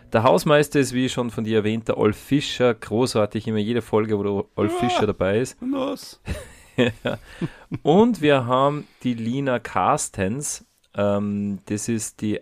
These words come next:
Speaker 1: einzige neue Sprecherin, die haben wir bisher noch nicht gehabt. Die spricht die Frau Altenweger, äh, eine alte bürgerliche Dame, Münchner Dame, gell?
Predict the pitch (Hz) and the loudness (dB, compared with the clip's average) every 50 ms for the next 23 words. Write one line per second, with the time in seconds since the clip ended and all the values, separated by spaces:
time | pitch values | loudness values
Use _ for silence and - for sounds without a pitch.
0 | _ - 98 - - 170 180 - - 180 165 170 156 143 139 131 139 156 185 180 | _ -6 -4 -4 -2 -4 -4 -4 -4 -4 -2 -4 -4 -2 0 2 2 2 2 0
1 | - - - 160 156 - - 160 151 156 151 143 131 127 123 110 - 135 131 - | -4 -2 -2 -2 -2 -2 -4 -4 -4 -2 -2 -2 -2 -2 -2 -4 -2 -4 -4 -4
2 | - 131 120 117 110 101 101 117 147 - - - - 143 139 _ _ _ - - | -4 -4 -2 -2 -2 -2 -2 -2 -4 -6 -6 -2 -2 -2 -2 _ _ _ -20 -20
3 | - - - _ - - 101 - - - 117 127 123 - - - - - - 110 | -20 -20 -20 _ -10 -10 -10 -8 -4 -4 -4 -4 -4 -8 -14 -18 -14 -10 -10 -8
4 | - - - 98 95 - - 95 107 123 - - 104 92 95 98 107 117 123 131 | -6 0 0 0 0 2 0 -2 -2 -2 -4 -6 -4 -2 0 0 2 2 0 0
5 | 139 123 _ _ _ _ _ _ _ _ _ _ _ _ _ - 101 98 95 95 | 0 -4 _ _ _ _ _ _ _ _ _ _ _ _ _ -6 -4 -2 0 0
6 | 95 95 92 98 107 - 101 101 - - 104 120 123 - - 127 120 117 113 104 | 0 -2 -4 -6 -6 -4 -2 -2 0 0 0 0 0 2 4 4 4 4 2 0
7 | - _ _ _ - - 135 165 151 143 127 123 - - 117 - - 92 85 90 | -6 _ _ _ -2 2 2 4 4 4 2 2 -2 -2 -4 0 2 2 2 4
8 | 90 98 113 131 165 180 139 113 110 117 123 - - - 117 104 - 90 82 85 | 2 2 2 2 0 0 0 -2 -4 -6 -6 -6 -6 -6 -4 -4 -2 -2 -2 -2
9 | 92 120 147 147 - - 95 101 135 143 | -4 -4 -6 -6 -4 -4 -4 -4 -4 -6